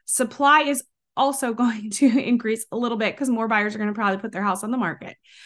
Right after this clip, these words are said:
And what you're gonna see is you're going to see prices continue to rise.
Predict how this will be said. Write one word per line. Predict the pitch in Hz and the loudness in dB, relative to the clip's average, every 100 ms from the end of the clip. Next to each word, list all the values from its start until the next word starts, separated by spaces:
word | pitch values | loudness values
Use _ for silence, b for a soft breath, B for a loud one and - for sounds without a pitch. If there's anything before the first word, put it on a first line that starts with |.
| B B - | B B -2
And | 247 | 2
what | 254 | 2
you're | 247 | 0
gonna | 214 226 240 | -2 -2 -2
see | 240 214 | -2 0
is | 196 | 0
you're | 202 | -2
going | 196 190 196 | -2 -2 -2
to | |
see | 202 202 | -2 -6
prices | 196 175 175 190 | -6 -6 -6 -10
continue | - 175 170 165 | -12 -10 -10 -10
to | 165 | -12
rise. | - - - - | -10 -10 -10 -12